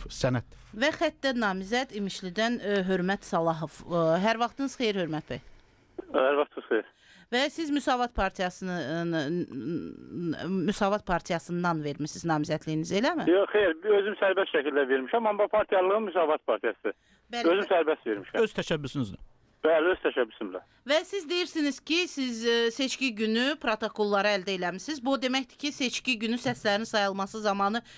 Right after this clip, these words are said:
Speaker 2: siz pozuntu ilə rastlaşmamısınız, beləmi?
Speaker 3: Yox, kütləvi pozuntu olmayıb, amma, e, belə götürəndə seçkiyə müdaxilə polis tərəfindən oldu da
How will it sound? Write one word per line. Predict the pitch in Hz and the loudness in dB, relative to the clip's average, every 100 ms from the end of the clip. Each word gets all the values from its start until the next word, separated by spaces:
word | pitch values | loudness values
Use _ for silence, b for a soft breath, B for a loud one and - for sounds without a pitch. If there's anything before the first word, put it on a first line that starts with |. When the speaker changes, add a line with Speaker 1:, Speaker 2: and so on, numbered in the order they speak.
| B - | B -6
Speaker 2:
siz | 233 - | -6 0
pozuntu | 226 226 226 240 | 0 2 0 0
ilə | 226 208 214 208 | 0 0 0 -2
rastlaşmamısınız, | 208 - 196 - 151 147 - - | -2 0 -2 -2 -8 -8 -12 -6
beləmi? | 202 285 370 175 _ _ - | 0 0 0 -4 _ _ -6
Speaker 3:
Yox, | - 220 - 214 185 - - | -4 2 4 6 4 0 0
kütləvi | 269 285 - | 4 4 4
pozuntu | 240 233 226 254 196 | 4 4 4 4 4
olmayıb, | 143 165 233 226 | 4 4 4 4
amma, | 226 226 214 | 6 6 6
e, | 202 196 190 | 6 6 4
belə | 214 226 | 4 4
götürəndə | 220 - 208 208 254 196 - _ b b b - - - | 2 2 2 4 4 4 2 _ b b b -14 -4 2
seçkiyə | 220 247 254 | 2 4 2
müdaxilə | 220 214 190 233 247 190 - | 4 4 4 4 4 0 2
polis | 220 - | 4 4
tərəfindən | 180 156 143 151 151 | 4 4 2 2 4
oldu | 147 | 4
da | 226 | 2